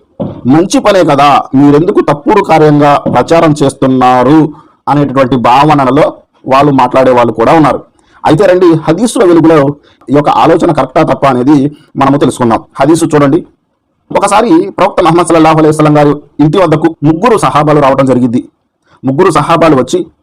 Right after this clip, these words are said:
ప్రవక్త గారి యొక్క భార్యను అడుగుతున్నారు, ప్రవక్త గారు ఎలా జీవితం గడిపేవాళ్ళు, ప్రవక్త గారు ఏ విధంగా పుణ్యకార్యాలు ఆచరణలు చేసేవాళ్ళు అని చెప్పి అడుగుతున్నారు.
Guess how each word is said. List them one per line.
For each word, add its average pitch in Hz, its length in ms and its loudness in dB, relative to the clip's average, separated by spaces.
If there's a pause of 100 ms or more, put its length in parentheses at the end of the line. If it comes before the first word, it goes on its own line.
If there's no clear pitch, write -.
ప్రవక్త 156 280 -2
గారి 151 160 2
యొక్క 147 140 0
భార్యను 147 380 2
అడుగుతున్నారు, 147 520 0 (1300)
ప్రవక్త 160 280 -2
గారు 165 180 2
ఎలా 143 220 2
జీవితం 156 360 2
గడిపేవాళ్ళు, 143 600 2 (560)
ప్రవక్త 113 260 -2
గారు 175 160 2
ఏ 143 120 2
విధంగా 170 280 2
పుణ్యకార్యాలు 160 800 2
ఆచరణలు 170 600 2
చేసేవాళ్ళు 139 560 0
అని 143 140 0
చెప్పి 143 140 0
అడుగుతున్నారు. 131 440 0